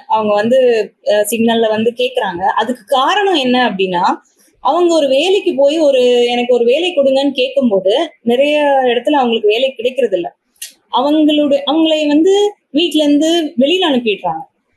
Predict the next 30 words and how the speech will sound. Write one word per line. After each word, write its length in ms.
"நீங்க 320
இப்படி, 600
நீ 340
எங்க 320
வீட்ல 280
இருந்தா 420
எங்களுக்கெல்லாம் 540
வந்து, 540
ஆஹ், 600
அவமானம்", 400
அந்த 120
மாதிரி 220
எல்லாம் 220
சொல்லி 320
நிறைய 500
அவங்கள 260
வந்து 500
ஒதுக்கி 360
வைக்கிறதுனாலயே 720
அவங்களுக்கு 520
எ-, 120
வேற 180
என்ன 300
பண்றதுன்னு 480
தெரியாம 460
அவங்க 220
இந்த 140
மாதிரியான 680
தொழில் 460
போறாங்க. 280